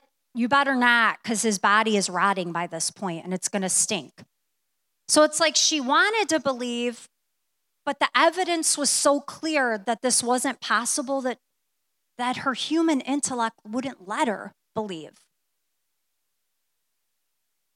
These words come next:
Do not allow the enemy to trick you into questioning God's love for you when you don't understand his ways.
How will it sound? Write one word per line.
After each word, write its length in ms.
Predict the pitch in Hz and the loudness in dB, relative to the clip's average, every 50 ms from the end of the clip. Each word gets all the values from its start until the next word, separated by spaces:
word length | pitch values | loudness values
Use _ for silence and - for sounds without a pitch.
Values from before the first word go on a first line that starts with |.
| _ _ | _ _
Do 180 | - - 254 254 | -2 0 2 2
not 440 | 247 254 262 269 294 302 320 302 - - | 4 4 4 2 2 2 0 -2 -2 -4
allow 360 | 277 277 262 247 247 247 247 | -2 -2 0 0 0 0 0
the 180 | 240 247 - 233 | -2 -2 -4 -4
enemy 360 | 240 240 240 233 220 220 214 | -6 -4 -4 -4 -4 -6 -6
to 160 | - - 233 | -6 -6 -6
trick 440 | - - - - 262 254 247 - - | -4 -6 -4 -2 -2 -2 -4 -4 -4
you 140 | 240 220 208 | -4 -2 -2
into 220 | - 214 214 214 | -4 -6 -8 -10
questioning 760 | - - - 226 208 208 185 - - - 226 220 202 196 190 | -10 -10 -8 -4 -4 -2 -2 -2 -2 -2 -2 -2 -2 -2 -4
God's 340 | 190 180 170 190 190 185 190 | -4 -4 -4 -4 -4 -4 -6
love 280 | 202 190 190 190 196 190 | -6 -2 -2 -2 -2 -4
for 240 | - - - - 196 | -6 -14 -16 -14 -12
you 320 | 185 170 160 - - 208 - _ _ _ _ _ _ _ _ _ _ _ | -12 -10 -10 -10 -12 -14 -16 _ _ _ _ _ _ _ _ _ _ _
when 180 | 196 202 208 | 0 0 2
you 120 | 208 208 196 | 2 0 0
don't 300 | 190 208 196 196 208 - | -2 -4 -4 -4 -6 -8
understand 720 | 220 214 202 208 202 196 - - - 196 190 180 180 180 | -8 -6 -6 -6 -4 -2 -4 -4 -2 -2 -4 -4 -4 -6
his 180 | - 190 180 - | -8 -10 -10 -10
ways. 640 | 170 180 170 156 131 - 196 - - - - - | -10 -10 -10 -10 -14 -12 -8 -6 -6 -4 -6 -8